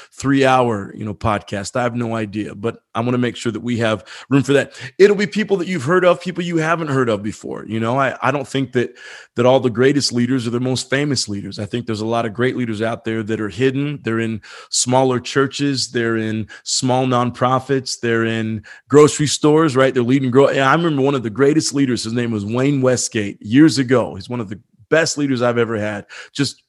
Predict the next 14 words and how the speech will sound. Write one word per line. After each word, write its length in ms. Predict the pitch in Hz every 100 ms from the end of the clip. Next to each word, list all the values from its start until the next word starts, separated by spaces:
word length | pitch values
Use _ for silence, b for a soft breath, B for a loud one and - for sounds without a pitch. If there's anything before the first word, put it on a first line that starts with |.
| 123
just 280 | 156 - - _ _ _ - -
enthusiasm 1080 | 170 151 - - 220 208 160 156 139 127 123
and 100 | 117 139
optimism. 760 | 151 - 127 113 92 107 117 -
I 140 | -
might 240 | 175 139 127
even 160 | 110
ask 240 | 110 113 113
him 100 | 107
to 60 |
get 160 | 101 104
on 200 | 98 98
this. 280 | 101 - - B B B B -
Um, 520 | 120 117 113 110 104